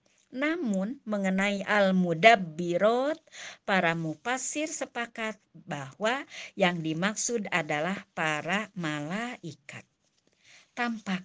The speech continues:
bagi kami bahwa menafsirkan semua sifat ini merujuk pada satu jenis makhluk, yaitu malaikat, adalah lebih dekat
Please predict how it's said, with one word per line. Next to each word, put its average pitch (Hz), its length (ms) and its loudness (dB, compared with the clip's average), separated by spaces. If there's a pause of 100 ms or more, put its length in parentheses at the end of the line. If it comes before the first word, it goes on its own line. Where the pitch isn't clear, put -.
bagi 160 320 -4
kami 139 480 -12
bahwa 165 480 -2 (560)
menafsirkan 269 960 2
semua 285 560 0
sifat 269 480 -4
ini 269 400 -6 (480)
merujuk 233 640 2
pada 196 320 2
satu 269 480 -4
jenis 233 560 2
makhluk, 214 480 -8 (560)
yaitu 226 880 -2 (400)
malaikat, 175 1200 0 (1400)
adalah 226 560 8
lebih 254 380 4
dekat 285 420 4